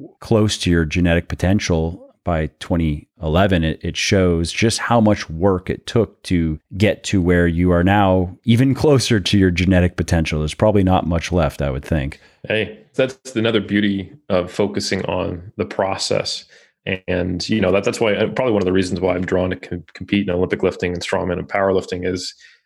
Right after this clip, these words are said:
Speaker 2: they give me other avenues to progress. You know, they're lateral
Speaker 1: Yeah,
Speaker 2: moves, which
Speaker 1: yeah.
Speaker 2: will only have an, a positive side effect on bodybuilding. But I'm in love with
Speaker 1: You can
Speaker 2: training.
Speaker 1: enjoy the, the newbie gains, even just of the experience.
Speaker 2: Exactly, exactly. So that, that's a hundred percent it. It keeps me invested. It keeps me focusing, keeps me trying very hard. And sure, I'm going towards this asymptote of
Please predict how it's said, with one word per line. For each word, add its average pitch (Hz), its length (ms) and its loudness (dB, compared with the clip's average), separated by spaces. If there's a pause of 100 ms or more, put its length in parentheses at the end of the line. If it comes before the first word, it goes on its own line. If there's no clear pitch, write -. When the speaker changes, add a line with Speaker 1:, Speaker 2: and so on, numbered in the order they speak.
(140)
Speaker 2:
they 110 80 0
give 135 140 0
me 104 100 0
other 110 220 2
avenues 113 360 0
to - 140 -18
progress. - 520 -4
You 95 100 -8
know, 92 60 -4
they're 95 120 -4
lateral 104 400 0
Speaker 1:
Yeah, 110 200 4
Speaker 2:
moves, 98 240 -4
which 104 100 0
Speaker 1:
yeah. 107 80 2
Speaker 2:
will 98 100 2
only 98 180 0
have 95 200 -4
an, 90 320 -6 (280)
a - 60 -10
positive 123 460 -2
side 104 220 2
effect 98 320 -4
on 87 120 -4
bodybuilding. 101 540 -4 (100)
But 107 120 0
I'm 113 160 0
in 110 100 -2
love 120 260 2
with 113 140 -2
Speaker 1:
You 123 80 0
can - 40 -2
Speaker 2:
training. 143 160 4
Speaker 1:
enjoy 135 280 2
the, 127 160 2
the 117 160 0
newbie 143 320 4
gains, 101 400 0
even 117 160 2
just 117 160 -2
of 127 100 0
the 120 100 2
experience. 120 540 -2
Speaker 2:
Exactly, 127 560 -2
exactly. 104 600 -2
So 95 480 2
that, 101 320 -2
that's 107 160 0
a - 180 -6
hundred 107 240 0
percent 98 300 0
it. 87 80 -2
It - 80 -10
keeps - 180 -4
me 113 80 0
invested. 101 400 -2
It 98 60 0
keeps 104 260 -6
me 95 100 -4
focusing, 98 600 -4
keeps - 180 -12
me 101 80 -8
trying 95 320 -2
very 92 160 0
hard. 92 320 2
And - 100 -6
sure, 98 300 2
I'm 98 100 0
going 101 240 2
towards 95 280 -2
this - 340 -2
asymptote 104 600 -2
of 90 180 -2